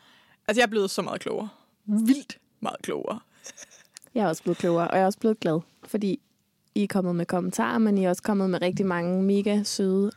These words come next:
Speaker 2: anmeldelser af podcasten, og, øh, ros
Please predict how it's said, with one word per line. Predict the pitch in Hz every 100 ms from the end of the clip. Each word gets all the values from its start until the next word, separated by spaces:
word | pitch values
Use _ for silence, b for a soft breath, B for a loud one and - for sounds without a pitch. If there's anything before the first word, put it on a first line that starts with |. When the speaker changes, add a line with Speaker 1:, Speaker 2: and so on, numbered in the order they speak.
| -
Speaker 2:
anmeldelser | 208 226 240 220 240
af | 220
podcasten, | 233 220 - 226 214 - 226 220 B B B B B B _
og, | 190 170 180 - b b _
øh, | 180 170
ros | 170 240 277 294 - -